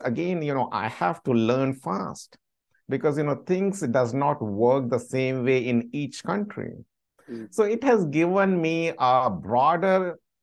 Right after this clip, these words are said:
Speaker 1: uh, perspective of life, you know, how to work in different kind of, uh, environment,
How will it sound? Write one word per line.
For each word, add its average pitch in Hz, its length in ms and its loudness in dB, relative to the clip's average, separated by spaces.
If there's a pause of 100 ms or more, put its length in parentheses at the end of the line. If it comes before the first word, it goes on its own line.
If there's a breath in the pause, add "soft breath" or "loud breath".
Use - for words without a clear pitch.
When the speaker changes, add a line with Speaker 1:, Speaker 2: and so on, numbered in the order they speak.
(760)
Speaker 1:
uh, 120 220 -2
perspective 175 920 -2
of 120 220 -2
life, 117 480 4
you 139 60 -2
know, 120 100 0
how 175 380 0
to 156 60 -2
work 123 360 2
in 117 160 2
different 123 440 -2
kind 113 280 0
of, 113 260 0
uh, 107 120 2 (100)
environment, 123 840 0